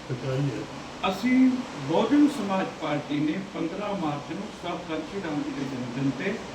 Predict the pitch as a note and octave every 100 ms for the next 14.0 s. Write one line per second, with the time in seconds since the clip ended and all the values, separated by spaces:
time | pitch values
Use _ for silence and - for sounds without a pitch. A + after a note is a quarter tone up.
0 | B2 G2+ - - - - - - - -
1 | - F#3+ F#3 F#3 F#3+ A3 - A3+ G3 F3
2 | G3 G3 D#3+ F3 D#3 D#3 D#3 F#3+ A3+ -
3 | - - - - - - - - - -
4 | - D3+ G3 A#3 C4 G#3 F#3 F#3 - A#3+
5 | B3 B3 A#3+ F#3+ F3 F3 F3 F#3 F3+ A3
6 | A3+ A3+ G3 E3+ D#3+ E3 F#3 G3 G3 G#3
7 | G3 - G3 - A#3 G3 - F#3+ F#3+ F#3+
8 | F3 D#3+ - F#3 F#3 G#3 F3 D#3 F3 F#3
9 | C3 - - - B2+ - - - - -
10 | - - - - - - - - G3+ F#3+
11 | G3 G#3 A#3 A#3 A#3 - E3+ E3+ G3 F#3+
12 | F3 D#3+ F3 F#3+ D3+ - - - - D3
13 | C3 A#2 - - F#3 E3+ F#3 G#3+ G3+ A3+